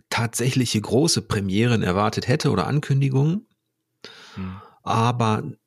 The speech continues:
Speaker 1: wenn man bedenkt, was alles auf das Jahr zweitausenddreiundzwanzig verschoben worden ist,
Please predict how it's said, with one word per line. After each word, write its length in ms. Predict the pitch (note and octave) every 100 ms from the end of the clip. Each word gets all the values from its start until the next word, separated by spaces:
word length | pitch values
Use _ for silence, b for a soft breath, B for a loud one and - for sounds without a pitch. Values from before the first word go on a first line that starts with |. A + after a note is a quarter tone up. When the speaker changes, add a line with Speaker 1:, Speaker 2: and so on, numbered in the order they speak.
| _ _ _
Speaker 1:
wenn 160 | - B2
man 220 | B2+ B2
bedenkt, 340 | A2+ A2+ D3 B2+
was 160 | A2
alles 240 | A2 A#2 A2+
auf 100 | G#2+
das 200 | G#2+ A2
Jahr 160 | G#2
zweitausenddreiundzwanzig 1200 | - A2 G#2+ G2+ G2+ - - G2 G2 - A2 A2
verschoben 400 | - A#2 D3+ D#3
worden 240 | A#2 A#2 A2
ist, 360 | A2 A2+ -